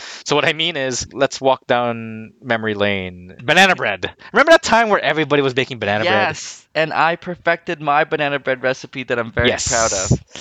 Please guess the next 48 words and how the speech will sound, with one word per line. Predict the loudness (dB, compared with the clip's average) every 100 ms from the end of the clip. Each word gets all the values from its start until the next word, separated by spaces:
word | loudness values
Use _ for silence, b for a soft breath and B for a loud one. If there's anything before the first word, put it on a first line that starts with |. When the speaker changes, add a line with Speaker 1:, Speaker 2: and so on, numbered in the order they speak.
| B
Speaker 1:
So | 0
that's | 0 2
one | 0 0
thing. | 0 0 0 -4
So | 0
that's | 0 0
something | -4 -4
that, | -2 2
um, | 2 2 -2
I'm, | -2 -2
I'm, | 0
we're | 2
just | 2 0
hoping | -2 -4
to | -6
spark | -4 -4 -2
some, | -6 -2
like, | -2 -4 -20 -20 _ _
nostalgic | -6 -4 0 0 0 -2 -6 -6
memories | -8 -6 -6 -4
of, | -2
like, | -4
even | -2 -2
though |
it | -2
just | -4
happened, | -4 -4 -6
like, | -6 -6
nine | -8 -6
months | -12 -10
ago. | -10 -8
<laughs> | B B B 0
But, | 0 2 4
um, | 2 0 -10
so | -10 -10 -8 2 6
that | 6
was, | 4
that | 2
was | 2
one | 0 -2
thing. | 0 0 0 -6
Does | -8 -2
anybody | -2 -2 -6 -4 -2
remember | -2 -2 -2 -4
the | -4 -8
toilet | -2 -2 -2 -2
paper | -2 0 -2
shortage | 0 2 2 0 -4